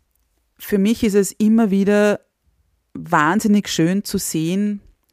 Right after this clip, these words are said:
ja, welche Erleichterung die Frauen spüren und erleben, sobald sie sich in einer Gruppe von Frauen öffnen können,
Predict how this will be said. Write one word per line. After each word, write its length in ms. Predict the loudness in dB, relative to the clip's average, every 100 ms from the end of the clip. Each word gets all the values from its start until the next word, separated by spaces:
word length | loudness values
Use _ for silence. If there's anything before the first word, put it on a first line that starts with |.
| _ _ _ _ _ _ _ _ _ _ _ _ _
ja, 260 | 0 4 4
welche 320 | 2 0 0
Erleichterung 1000 | 2 2 2 0 0 2 4 4 4 4
die 120 | 2 -2
Frauen 640 | -2 -2 2 4 2 0
spüren 800 | -2 0 2 4 6 4 2 0 0
und 280 | -2 0 0
erleben, 880 | 2 2 2 0 2 2 2 -2 -6 -18 -20 -10
sobald 500 | -4 -2 0 0 -2
sie 80 | -6
sich 580 | -4 -4 -6 -12 -20 _ _
in 160 | -6 0
einer 220 | 0 0
Gruppe 420 | 2 0 2 0
von 220 | 0 -4
Frauen 420 | -4 -2 0 0 -2
öffnen 420 | -6 -4 -6 -4
können, 500 | -4 -4 -4 -6